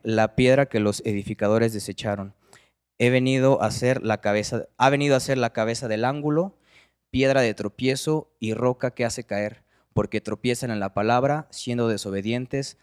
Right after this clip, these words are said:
a lo cual fueron también destinados". Entonces, hermanos, yo los invito a que estemos realmente orgullosos de lo que creemos, que primero que nada entendamos lo que creemos, que lo estudiemos, que sigamos congregándonos aquí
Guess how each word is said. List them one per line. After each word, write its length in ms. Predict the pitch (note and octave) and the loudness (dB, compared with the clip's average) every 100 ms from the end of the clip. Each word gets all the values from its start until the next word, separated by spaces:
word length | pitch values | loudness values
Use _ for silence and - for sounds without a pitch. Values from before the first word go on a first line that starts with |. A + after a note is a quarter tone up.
| _ _ - | _ _ -4
a 100 | G#2+ | 0
lo 140 | G#2 | 0
cual 340 | - A#2 B2 - | 4 4 4 0
fueron 560 | - A#2+ A#2 A#2+ A2+ _ | -4 0 2 0 -6 _
también 560 | G#2+ G2+ G2+ A#2 B2 - | -6 -4 -4 -4 -6 -10
destinados". 920 | F#2+ G2 - G#2+ G2 F#2+ F#2 - - _ _ _ _ _ - | -8 -8 -8 -10 -6 -6 -8 -12 -20 _ _ _ _ _ -10
Entonces, 380 | B2+ C#3+ D3 - | -6 -2 -2 -2
hermanos, 380 | C#3+ D3 D3 - | -2 -2 -4 -6
yo 120 | C#3+ | -4
los 160 | D#3 D3+ | -4 -4
invito 580 | B2+ C3 - D3+ D3+ - | -6 -6 -6 -6 -6 -6
a 280 | A2+ A2+ _ | -8 -8 _
que 320 | - A2 A2 | -12 -10 -8
estemos 380 | - C#3 C#3+ C#3 | -8 -10 -10 -8
realmente 400 | C#3 D3 D3 D#3+ | -8 -8 -8 -8
orgullosos 840 | C3 A2+ A2+ C#3 C#3+ C3+ A#2+ - | -6 -8 -6 -6 -8 -12 -16 -14
de 100 | A2+ | -10
lo 100 | G#2 | -10
que 120 | G#2+ | -12
creemos, 540 | - G#2 A#2 A#2 A2 - _ _ | -12 -10 -10 -12 -16 -20 _ _
que 100 | A#2+ | -8
primero 320 | A2+ B2 D#3+ | -4 0 0
que 100 | D3 | -2
nada 280 | B2+ C3 C#3+ | -2 0 0
entendamos 580 | B2+ - A2 A2+ D#3 E3 | -2 -10 -8 -6 -6 -8
lo 80 | B2+ | -10
que 120 | A2+ | -10
creemos, 340 | A#2 A#2 B2+ | -10 -8 -10
que 100 | - | -10
lo 60 | G2 | -10
estudiemos, 580 | - G2+ G#2+ A#2+ C3+ C#3+ | -12 -10 -6 -4 -6 -8
que 300 | A2 F#2+ - | -10 -10 -12
sigamos 420 | - A2+ G#2+ A#2+ - | -14 -8 -6 -6 -6
congregándonos 800 | G#2+ G2+ G2+ A2+ A#2 A#2 - - | -6 -6 -4 -6 -8 -10 -12 -16
aquí 520 | F#2 - B2+ C#3 | -16 -8 -6 -6